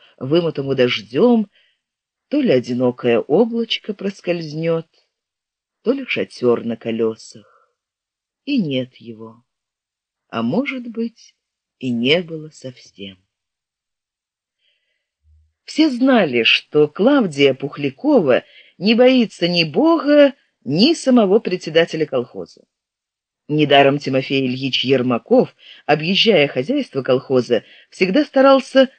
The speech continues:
стороной прошмыгнуть на Победе мимо свинофермы четвертой бригады. Тимофей Ильич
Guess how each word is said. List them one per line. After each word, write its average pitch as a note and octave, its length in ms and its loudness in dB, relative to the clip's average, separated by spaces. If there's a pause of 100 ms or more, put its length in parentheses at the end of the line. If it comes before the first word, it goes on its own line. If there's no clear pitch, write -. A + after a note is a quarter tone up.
(140)
стороной C#4 680 0
прошмыгнуть D3+ 720 -2
на D3 140 -2
Победе A#3 560 2 (200)
мимо A#3 360 4
свинофермы B3 760 0
четвертой G#3+ 540 -2
бригады. B2 560 -10 (800)
Тимофей C#3 460 2
Ильич C3+ 420 -2